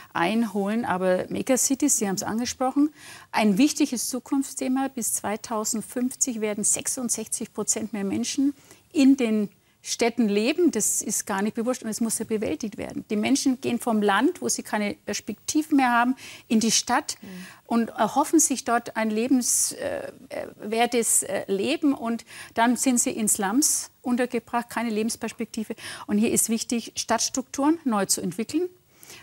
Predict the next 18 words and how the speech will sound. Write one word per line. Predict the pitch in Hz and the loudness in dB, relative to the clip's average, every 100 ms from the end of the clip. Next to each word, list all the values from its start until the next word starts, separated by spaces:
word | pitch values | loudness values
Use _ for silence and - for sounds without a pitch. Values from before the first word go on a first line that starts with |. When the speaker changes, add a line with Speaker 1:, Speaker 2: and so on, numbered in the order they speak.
| - | -4
Speaker 1:
Äh, | 214 214 202 | 2 2 2
wie | 240 285 | 2 2
soll | - 233 | 2 0
die | 226 | 0
Stadt | - 226 220 - | -2 -2 -4 -6
der | 208 | -6
Zukunft | - - 240 - 240 - - | -2 -2 -2 -2 -4 -2 -6
auch | 180 | -6
ausschauen? | - 170 196 - 254 247 | -4 -4 -2 -2 0 0
Dahin | 190 185 180 - | 0 -2 -4 -8
Abwassersysteme, | - 185 - 190 - 185 - 202 190 196 190 190 | -8 -6 -4 -4 -4 -4 -4 -4 -2 -2 -2 -4
Gesundheitsstrukturen, | 202 - 202 196 190 180 - - - - - 196 202 196 196 - - - | -4 -4 -4 -6 -6 -4 -4 -4 -10 -8 0 2 2 0 -2 -6 -14 -12
äh, | - 196 196 | -2 2 2
auch | - 196 | 2 0
Schulbildungswesen | - - 226 196 233 254 269 254 247 - 220 233 240 | -2 0 0 2 4 6 6 4 2 2 0 2 -2
gehört | - 190 | -2 -6
vieles, | - 208 220 214 - | -4 0 2 2 0
äh, | 190 | -4